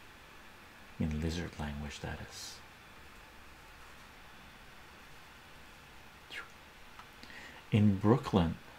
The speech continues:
stuffed mushroom caps are a great delicacy. Strangely enough,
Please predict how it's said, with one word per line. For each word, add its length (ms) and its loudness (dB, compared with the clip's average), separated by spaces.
stuffed 500 6
mushroom 640 8
caps 460 2
are 180 6
a 40 6
great 420 6
delicacy. 560 4
Strangely 720 8
enough, 440 10